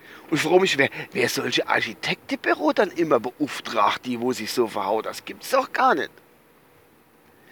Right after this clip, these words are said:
Also, wie ich damals das Haus gebaut hab, also bauen gelassen hab, oder wie auch immer. Wenn die jetzt gesagt hätte, "Da, äh, das kostet so viel",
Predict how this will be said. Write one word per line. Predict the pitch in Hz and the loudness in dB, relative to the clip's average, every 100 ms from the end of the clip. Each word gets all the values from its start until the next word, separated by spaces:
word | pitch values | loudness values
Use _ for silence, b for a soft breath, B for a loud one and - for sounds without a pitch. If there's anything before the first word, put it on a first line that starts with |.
| B B - | B B 2
Also, | 190 214 | 4 4
wie | 277 | 2
ich | 226 | 2
damals | 220 208 220 | 6 6 6
das | 208 185 | 2 6
Haus | 156 156 | 8 8
gebaut | 131 110 104 | 4 4 4
hab, | 107 - 120 | 2 -2 0
also | 117 | -2
bauen | 120 117 131 | 2 6 6
gelassen | 156 180 143 101 | 6 6 4 2
hab, | 87 | -4
oder | 117 131 | -2 0
wie | 208 | 0
auch | 190 | 0
immer. | 170 170 180 B B B B - - _ _ - | 0 -2 -4 B B B B -20 -20 _ _ -4
Wenn | 185 | -4
die | 202 | 0
jetzt | 240 - | -2 -4
gesagt | 180 180 202 | -2 4 6
hätte, | 196 190 190 | 6 6 4
"Da, | 196 208 214 214 214 220 208 - _ _ _ _ _ _ _ | 4 4 6 10 10 10 6 0 _ _ _ _ _ _ _
äh, | 208 180 175 170 170 175 - _ _ _ _ _ _ _ | 2 6 8 10 8 6 0 _ _ _ _ _ _ _
das | - | -12
kostet | - 165 - | 0 2 4
so | 160 | 4
viel", | 139 190 254 294 302 | 4 4 6 6 4